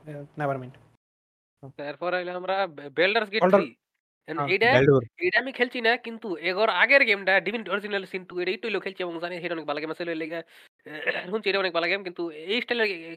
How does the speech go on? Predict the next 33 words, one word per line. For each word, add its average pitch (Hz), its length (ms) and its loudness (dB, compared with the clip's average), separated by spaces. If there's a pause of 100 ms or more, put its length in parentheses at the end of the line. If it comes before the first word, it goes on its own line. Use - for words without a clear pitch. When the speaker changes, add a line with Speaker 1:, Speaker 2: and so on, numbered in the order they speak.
Speaker 2:
এ-, 160 560 -10
এ-, 165 40 -12
মেইন 180 160 -8
কথা 220 160 -4
হইলো, 208 140 -6
হ্যাঁ, 190 120 -2 (300)
এ-, 160 100 -12 (140)
এটা 180 140 -2
ভালো 175 120 2
হওয়ার 185 120 0
কথা। - 200 -10 (380)
আর 151 120 -8
এটা 156 140 -2
ভালো 147 340 -4
মতোই 165 140 -4
ফেসে 147 140 -14
জায়গাটা, 123 220 -8
এটা 127 100 -10
জায়গা 135 200 -8
হওয়ার 143 160 -8
উচিত। 131 200 -16
আর 139 80 -8
আমার 170 140 0
মনে 202 180 2
হয় 196 40 4
প্রেডিকশন, 208 300 -8
it 185 100 0
is 175 60 -2
Game 165 140 -2
of 156 60 -2
the 147 80 -6
Year 135 120 -6
হইবো। 117 140 -14